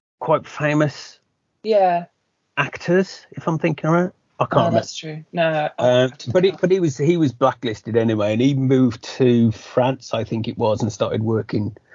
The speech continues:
Speaker 1: uh, writing, um, anonymously. Um, so, for example, he won an Oscar for his screenplay. He and another writer won the, won an Oscar for the screenplay for, uh, Bridge on the River Kwai,
Speaker 2: Mm.
Speaker 1: and it was credited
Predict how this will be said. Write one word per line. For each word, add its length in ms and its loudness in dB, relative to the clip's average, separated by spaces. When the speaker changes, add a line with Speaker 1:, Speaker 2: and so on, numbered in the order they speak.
Speaker 1:
uh, 240 2
writing, 640 2
um, 400 -2
anonymously. 920 0
Um, 520 -6
so, 180 2
for 140 2
example, 440 2
he 220 2
won 180 2
an 120 2
Oscar 560 0
for 200 0
his 140 0
screenplay. 840 -2
He 220 2
and 240 0
another 300 2
writer 340 2
won 240 2
the, 180 2
won 200 2
an 100 2
Oscar 260 -2
for 120 -4
the 80 -6
screenplay 500 2
for, 300 2
uh, 140 4
Bridge 460 -2
on 140 4
the 80 0
River 220 -2
Kwai, 580 0
Speaker 2:
Mm. 220 -14
Speaker 1:
and 160 2
it 80 -8
was 120 -4
credited 720 2